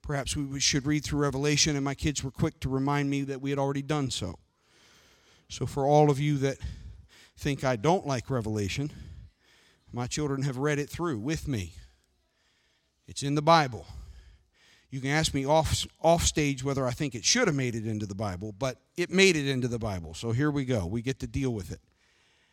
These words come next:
So they said, "No, Dad, we don't wanna read Revelation." Somebody else suggested another book and another, and I think it was my wife who said, "Well, why don't we read Genesis?"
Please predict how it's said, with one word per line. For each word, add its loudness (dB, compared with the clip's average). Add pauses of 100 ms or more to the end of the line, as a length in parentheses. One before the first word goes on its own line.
(440)
So 6
they 12
said, 10
"No, 10
Dad, 10
we 6
don't 6
wanna 2
read 2
Revelation." -4 (1600)
Somebody 2
else 6
suggested 2
another 2
book -4
and -6
another, -2
and -2
I 0
think -2
it -2
was -2
my 2
wife 4
who -2
said, 0
"Well, -6
why -10
don't -6
we -2
read -4
Genesis?" -10